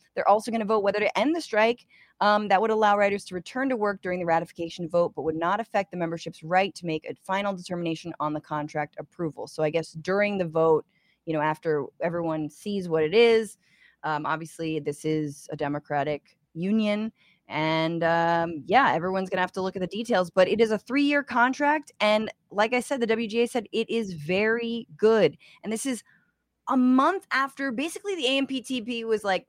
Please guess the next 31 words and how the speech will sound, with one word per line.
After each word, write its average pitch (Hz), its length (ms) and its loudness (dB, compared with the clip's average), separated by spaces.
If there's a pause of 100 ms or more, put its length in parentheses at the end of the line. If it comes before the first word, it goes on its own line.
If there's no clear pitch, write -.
"No, 277 400 0
that's 311 200 4
our 349 80 0
final 285 280 0
offer, 190 440 4
nah, 190 320 -4 (120)
and 214 140 0
we're 247 80 4
gonna 247 220 2
leak 233 160 0
all 202 160 6
this 208 160 -4
to - 80 -10
the 170 100 -6
press." - 520 -4 (380)
And 208 120 -6
the - 20 -4
W 214 240 -4
G 214 80 -2
A 220 80 0
was 196 100 -10
like, 180 200 -8 (400)
"Fuck - 420 -14
you 156 140 -8
guys," 104 520 -8
and 170 540 -8
back 151 240 -8
to - 80 -20
the 220 80 -10
picket 247 300 -8
lines. 151 420 -12